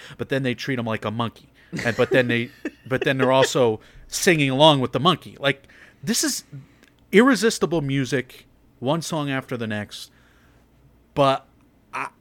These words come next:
I just get angry at how it doesn't blend it together correctly in a, in a, in a f-, story that makes any sense. Like, there are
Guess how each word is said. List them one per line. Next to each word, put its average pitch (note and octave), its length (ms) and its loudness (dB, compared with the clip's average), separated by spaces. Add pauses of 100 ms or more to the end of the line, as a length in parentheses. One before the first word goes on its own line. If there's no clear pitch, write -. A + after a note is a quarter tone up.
I E3+ 140 2
just G3 380 0 (300)
get D#3+ 260 -2 (120)
angry B2+ 800 -2 (540)
at B2+ 280 0
how B2+ 540 0 (520)
it D3+ 140 -10 (160)
doesn't D#3 520 -2
blend C#3+ 340 -4
it D3 160 -4 (120)
together C#3+ 440 -2
correctly C3+ 600 -8
in C3 100 -10
a, C3 100 -16
in C3 140 -10
a, B2 240 -10
in A#2+ 100 -10
a A2+ 80 -8
f-, - 220 -18 (520)
story E3+ 460 0
that D3 160 -2
makes C#3+ 240 -4
any D3 180 -6
sense. - 340 -4
Like, B2+ 140 -2
there F#3+ 160 2
are D#3 260 2